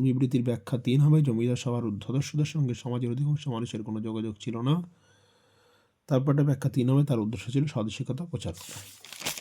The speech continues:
তারপরে দেখে নাও তিন নম্বর বিবৃতি ব্যাখ্যা তিন হবে,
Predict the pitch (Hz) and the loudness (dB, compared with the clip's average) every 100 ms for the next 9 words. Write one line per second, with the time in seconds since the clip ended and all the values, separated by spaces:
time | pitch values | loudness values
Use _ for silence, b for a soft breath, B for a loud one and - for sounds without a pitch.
0 | - _ _ _ _ - - B B B | -14 _ _ _ _ -20 -20 B B B
1 | B - - - - 147 117 135 135 131 | B -10 -6 -6 -8 -2 2 4 4 4
2 | 147 147 139 - 139 143 127 131 131 143 | 6 6 6 6 6 8 8 6 4 4
3 | 131 117 113 117 127 117 - 127 131 147 | 2 2 2 2 0 0 -2 0 4 6
4 | 131 107 | 6 4